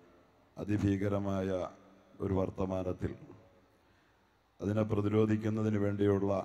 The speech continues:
അർത്ഥവത്തായ ആലോചനകളുടെ അർത്ഥപൂർണമായ ഒരു പ്രായോഗിക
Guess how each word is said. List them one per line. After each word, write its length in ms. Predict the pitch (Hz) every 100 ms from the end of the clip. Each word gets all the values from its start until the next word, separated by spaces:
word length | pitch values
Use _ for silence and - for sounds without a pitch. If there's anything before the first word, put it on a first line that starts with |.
| - 92
അർത്ഥവത്തായ 680 | 95 101 101 101 98 98 95 92 -
ആലോചനകളുടെ 800 | 90 95 95 98 95 92 92 90 - - - - - _ - _ _ _ _ _ - 92
അർത്ഥപൂർണമായ 1000 | 104 104 101 101 101 98 95 95 98 90 - - - 87
ഒരു 120 | -
പ്രായോഗിക 600 | 92 92 98 98 95 95